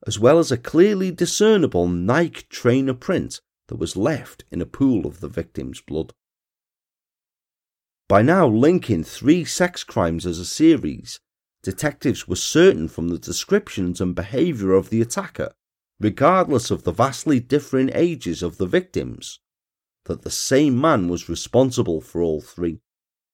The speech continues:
It could also not be ignored that the latest attack was less than a mile from the scene of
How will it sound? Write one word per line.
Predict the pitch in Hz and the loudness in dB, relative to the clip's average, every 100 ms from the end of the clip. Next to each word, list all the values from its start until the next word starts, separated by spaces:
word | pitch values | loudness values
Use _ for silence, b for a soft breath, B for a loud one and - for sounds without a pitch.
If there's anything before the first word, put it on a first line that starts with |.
| _ _ _ _ _ _ _ - | _ _ _ _ _ _ _ -12
It | - | 2
could | 127 | 6
also | 214 220 165 | 6 6 4
not | 113 123 165 | 4 4 2
be | 220 220 | 0 -2
ignored | 160 156 98 85 - | 0 2 2 2 0
that | 90 | -2
the | 87 | 0
latest | 92 147 185 185 - | 2 2 0 -6 -4
attack | 185 - 98 - 90 | -8 -6 -8 -8 -10
was | 85 | -2
less | 104 117 | 0 -2
than | - 107 107 | -2 0 0
a | |
mile | 104 160 170 78 64 | 0 0 0 -2 -4
from | - 87 | -8 -6
the | 85 | -6
scene | - - 123 95 | -6 -2 0 0
of | 82 | -4